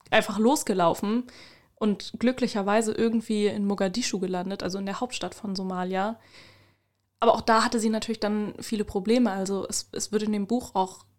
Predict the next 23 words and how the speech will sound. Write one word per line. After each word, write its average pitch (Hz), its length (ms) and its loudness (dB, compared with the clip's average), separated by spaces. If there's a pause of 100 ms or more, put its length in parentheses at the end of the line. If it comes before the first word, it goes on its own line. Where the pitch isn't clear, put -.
(120)
ziemlich 247 380 4
explizit 226 760 -2
beschrieben, 233 680 0
was 208 160 0
für 220 120 -2
Verletzungen 240 640 0
sie 220 340 0 (100)
dann 202 160 -6
an 208 120 -6
ihren 202 180 -4
Füßen 214 380 -4
hatte 262 360 -4 (120)
und 208 240 -2
auch 208 200 -2
wie 208 140 -2
ihr 202 240 -2
Vater 233 400 -6
sie 214 120 -4
anfangs 208 360 -4
noch 208 140 -6
verfolgt - 520 -2
hat 196 160 -6
und 180 200 -4